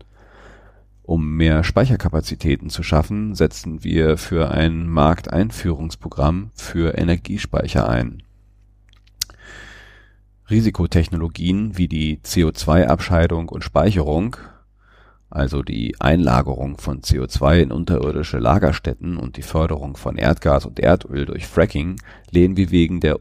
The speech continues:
unabsehbaren Gefahren für Gesundheit, Trinkwasser und Umwelt ab. Angesichts der Größe der Herausforderungen ist es aber unerlässlich, dass wir die verschiedenen Ansätze für negative Emissionen und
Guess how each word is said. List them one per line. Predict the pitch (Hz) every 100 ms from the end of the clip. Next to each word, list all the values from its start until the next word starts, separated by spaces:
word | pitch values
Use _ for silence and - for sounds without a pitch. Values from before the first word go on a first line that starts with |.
| _
unabsehbaren | 107 107 95 - 82 67 69 76
Gefahren | - - 67 82
für | - 71
Gesundheit, | 76 78 90 92 90 90
Trinkwasser | - 90 85 82 - 73
und | 76 -
Umwelt | 71 65 62 -
ab. | - - _ _ _ _ _ _ _ _ _ _ _ _ - _ -
Angesichts | 69 90 90 87 -
der | - 71
Größe | 76 101 143 -
der | 78 64 64
Herausforderungen | 55 62 71 - 67 71 69 71 76 80 92 - - - _
ist | - -
es | - -
aber | 65 62 -
unerlässlich, | 117 104 78 69 - 85 110 -
dass | 78 73
wir | 78 76
die | 73 -
verschiedenen | - 80 127 127 101 76
Ansätze | 71 73 71 -
für | 78 71
negative | 76 95 82 - 73 64
Emissionen | - 62 64 - 64 69 73
und | - 58 58 - -